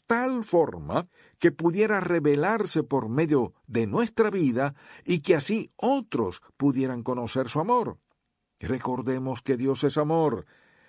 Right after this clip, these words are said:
y es precisamente este amor el que desea expresar en nuestra vida y por medio de nosotros para que otros también puedan disfrutarlo. Pero sin esta sinceridad y honestidad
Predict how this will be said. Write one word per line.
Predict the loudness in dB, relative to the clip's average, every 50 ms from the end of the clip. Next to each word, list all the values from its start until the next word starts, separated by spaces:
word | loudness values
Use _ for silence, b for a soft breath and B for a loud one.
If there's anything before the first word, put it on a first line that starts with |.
| b b b
y | -2 0 0
es | 0 0
precisamente | 0 0 -2 0 0 -2 0 0 0 0 0 -2 -2 -2 -4
este | -2 -2 -2
amor | 0 2 2 4 4 2
el | 2 0
que | 0 -2 0
desea | 0 0 0 0 -2 -2
expresar | -2 -6 -8 -6 -6 -6 -4 -4 -4 -4 -4
en | -4 -6
nuestra | -6 -8 -6 -6 -2 0
vida | 0 0 2 0 0 0 0
y | -2
por | -2 -2 -2 -2 -2
medio | -2 -4 -4 -4 -2 -2 -2 -2 -2
de | -2 -2 -2 0 0
nosotros | -2 -2 0 2 0 0 0 0 -2 -2 -2 -4 _ B B B B B B B B B
para | -4 -2 -2 -2
que | -4 0 2 4
otros | 4 4 2 2 -2 -4 -4 -4
también | -6 -6 -4 -2 -2 -2 -2 -4
puedan | -4 -2 -2 -2 -2 -6 -14 -16 -20 _ _ _ _ _ _ _ _ -14
disfrutarlo. | -8 -6 -4 -4 -6 -6 -10 -10 -10 -10 -8 -8 -8 -8 -8 -12 -16 -20 -20 -20 _ _ _ _ _ _ _ _ _ _ _ _ _ _ _ _
Pero | 2 4 4 4 2 0 _ _ _ _ _ _ _ _ _ _ _ _
sin | -8 -4 0 0 2 2 0
esta | -2 -2 -2 -4 -6 -4 -4 -4 -4 -4 -6
sinceridad | -6 -6 -4 -2 -2 -4 -4 -4 -6 -4 -4 -2 -2 -2 0 0 0 0 0 -2 -2 0
y | 0
honestidad | 0 0 -2 -4 -4 -2 -2 0 2 2 2 2 0 -2 -2 -6 -10